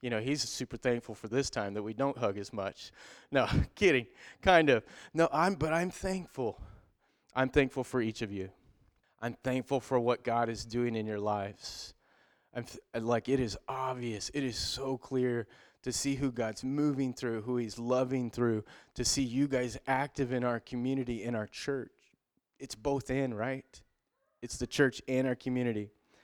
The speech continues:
So divine direction. Last week, we talked about trusting the process. We were in Acts twenty, twenty-two through twenty-eight. Let me read that as a reminder.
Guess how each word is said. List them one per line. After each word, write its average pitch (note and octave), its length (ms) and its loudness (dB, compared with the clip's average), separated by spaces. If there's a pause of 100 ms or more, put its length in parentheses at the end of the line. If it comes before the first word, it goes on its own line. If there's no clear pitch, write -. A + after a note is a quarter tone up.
(920)
So D3 140 4
divine C3+ 520 4
direction. C#3 640 4 (200)
Last D3 380 6
week, D#3+ 460 6 (320)
we D3 120 6
talked D#3 300 6
about C#3 300 6
trusting E3 580 6
the D3+ 80 8
process. D#3 720 6
We C#3 120 6
were C#3 80 8
in B2+ 120 4
Acts D3 400 0
twenty, C#3 480 4
twenty-two D3+ 600 2
through C3+ 180 0
twenty-eight. C#3 440 4
Let C3 100 4
me C#3 120 2
read C3+ 200 6
that C#3 140 8
as C3 160 2
a C3 60 6
reminder. B2 760 6